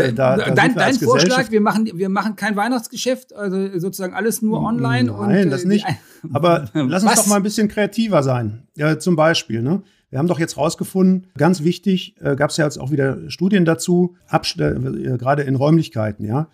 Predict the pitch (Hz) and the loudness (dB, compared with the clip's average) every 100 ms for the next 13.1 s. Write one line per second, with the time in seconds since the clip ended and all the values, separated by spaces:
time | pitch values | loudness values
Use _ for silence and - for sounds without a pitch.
0 | _ 95 92 107 131 160 - - 175 165 | _ -4 -2 0 0 0 -4 2 4 4
1 | 143 156 156 143 151 147 139 131 135 131 | 2 0 0 0 -2 -2 -4 -2 0 0
2 | 139 113 110 123 - 127 147 - 131 - | -2 -6 -6 -6 0 0 0 0 -2 -2
3 | 117 98 110 156 _ _ 104 95 90 127 | -4 -4 -4 -6 _ _ -6 -6 0 -2
4 | 135 127 151 156 147 _ _ 127 113 139 | 2 2 4 2 0 _ _ -6 -2 0
5 | 131 160 151 147 160 156 147 139 135 143 | 0 2 2 2 0 2 0 0 0 -2
6 | 156 139 131 127 180 127 127 123 131 127 | -4 0 0 0 -2 -4 -4 -4 -2 0
7 | 127 113 110 120 - 131 127 135 170 143 | 2 2 0 -2 -4 -6 -2 0 0 0
8 | 120 117 107 113 123 - _ 143 143 147 | 0 2 0 0 -6 -12 _ 0 2 2
9 | 160 143 139 156 160 127 151 147 165 139 | 2 2 2 2 0 0 0 -2 -2 0
10 | 170 175 127 113 110 156 - 131 160 156 | 2 2 0 -4 -4 -4 -4 0 2 2
11 | 117 110 120 120 170 170 127 139 117 143 | -2 -4 -4 0 0 -2 -4 -4 -4 -2
12 | 165 - 185 151 143 180 180 147 123 117 | -2 2 2 2 0 0 0 0 0 -2
13 | 208 | -8